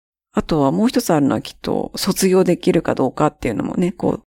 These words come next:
もし中学校でまた気に入って、じゃあそのまま引き続き高校もそこで受けたいって子供たちが言い始めたら、そのまま住むってことも考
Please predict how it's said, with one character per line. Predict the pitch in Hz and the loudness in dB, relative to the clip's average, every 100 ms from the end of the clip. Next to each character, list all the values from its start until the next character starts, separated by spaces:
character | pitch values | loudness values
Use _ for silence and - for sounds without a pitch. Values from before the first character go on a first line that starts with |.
| _ | _
も | 208 | -2
し | 220 170 143 | 0 2 2
中 | - 170 160 | 0 0 2
学 | 160 156 | 2 0
校 | - 135 | -2 0
で | 127 120 117 | 2 0 -2
ま | 135 | -4
た | - 139 | -2 -2
気 | 165 | 0
に | 151 151 | 2 2
入 | 147 | 0
っ | |
て、 | - 147 - | 0 0 2
じ | - | -2
ゃ | |
あ | |
そ | - 156 | 0 2
の | 156 | 2
ま | 160 | 2
ま | 156 | 0
引 | 151 - - | -2 -6 -4
き | 165 | -4
続 | - 185 | 0 0
き | 156 165 | 0 -4
高 | - 156 | -2 -2
校 | - 156 147 | 0 0 2
も | 151 - - _ - _ | 0 -2 -6 _ -20 _
そ | - - | -6 -2
こ | 151 | 2
で | 143 | 2
受 | 139 | 2
け | 170 | 0
た | - 190 | 2 2
い | |
っ | 175 | 0
て | - | -2
子 | - | 0
供 | 151 156 | 2 2
た | |
ち | - | 2
が | 135 | 0
言 | 165 | 4
い | 214 | 4
始 | 214 220 | 4 2
め | 196 | 0
た | 180 208 | 0 2
ら、 | 247 202 - - - - - | 2 2 -2 -12 -20 -20 -16
そ | - 180 | -4 0
の | 165 | 2
ま | 160 | 2
ま | 165 | 0
住 | - 170 147 | 0 2 2
む | |
っ | |
て | - | 0
こ | - | -2
と | - | -2
も | 131 | -2
考 | 165 151 | 2 2